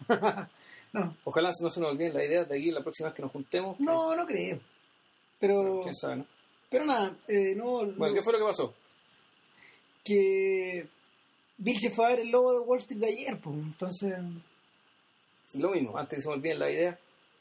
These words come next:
Speaker 2: puta, hagamos el podcast de la cagada película, pues.
Speaker 1: Claro, pues. Ahora, este es un first, ojo, nunca hemos comentado otras películas de un puro weón.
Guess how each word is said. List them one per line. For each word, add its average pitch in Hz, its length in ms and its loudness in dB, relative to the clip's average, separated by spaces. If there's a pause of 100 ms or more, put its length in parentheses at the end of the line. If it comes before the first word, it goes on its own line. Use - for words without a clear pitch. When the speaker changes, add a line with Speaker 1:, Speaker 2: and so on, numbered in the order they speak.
(160)
Speaker 2:
puta, 269 240 0
hagamos 320 260 2
el - 40 -10
podcast 285 300 -4
de 277 60 -2
la 269 100 0
cagada 285 200 0
película, 277 380 0
pues. - 480 -20
Speaker 1:
Claro, 392 420 0
pues. 160 360 0 (500)
Ahora, 254 300 4
este 247 220 2
es 247 60 4
un 196 100 0
first, 214 500 0 (540)
ojo, 190 420 0 (520)
nunca 247 280 2
hemos 262 200 2
comentado 247 500 0
otras 294 200 0
películas 254 480 0
de 233 60 -4
un 208 80 -6
puro 269 240 -2
weón. 294 220 -8